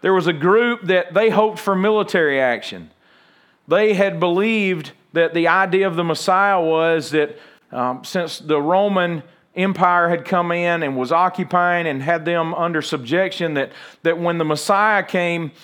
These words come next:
he would come and he would raise an army, a military might that would throw off the chains of oppression from the Roman Empire and that everything would be changed.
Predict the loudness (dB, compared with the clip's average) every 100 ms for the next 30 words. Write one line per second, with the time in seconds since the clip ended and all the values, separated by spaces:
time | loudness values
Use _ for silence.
0 | -8 -2 -2 0 2 2 2 -2 0 0
1 | 2 2 2 0 0 2 2 2 0 0
2 | 0 0 2 0 0 2 2 0 -6 -18
3 | _ _ -4 0 2 2 0 -6 -20 -20
4 | _ 0 0 2 2 0 -2 -10 _ -2
5 | 2 4 4 4 2 0 -6 -2 0 0
6 | 0 0 -2 2 2 2 -2 -4 -2 -2
7 | 0 2 0 0 -2 -2 2 2 4 2
8 | 2 0 0 0 0 0 0 0 0 0
9 | -2 -2 0 0 0 -2 -6 -10